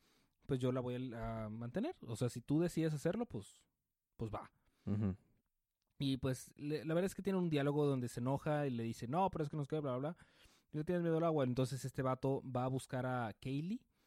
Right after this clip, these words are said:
Speaker 1: que Kaylee es la otra que sacrifica conejos.
Speaker 2: Ajá.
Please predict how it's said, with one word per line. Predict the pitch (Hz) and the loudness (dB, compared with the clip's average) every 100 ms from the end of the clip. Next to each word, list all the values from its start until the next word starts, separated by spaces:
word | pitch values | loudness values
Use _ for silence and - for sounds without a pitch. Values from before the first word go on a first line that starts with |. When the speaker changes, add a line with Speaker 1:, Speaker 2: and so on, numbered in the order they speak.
| _ - _ | _ -20 _
Speaker 1:
que | 123 | -8
Kaylee | 120 120 120 | -4 -2 0
es | 120 | 0
la | 117 | -2
otra | 113 120 113 107 - _ _ | -2 -2 -2 -4 -8 _ _
que | - 120 | -4 -4
sacrifica | 120 113 117 120 | -4 -8 -10 -10
conejos. | - 113 - 180 _ _ _ _ - | -8 -8 -8 -12 _ _ _ _ -8
Speaker 2:
Ajá. | 104 101 113 | -4 0 -2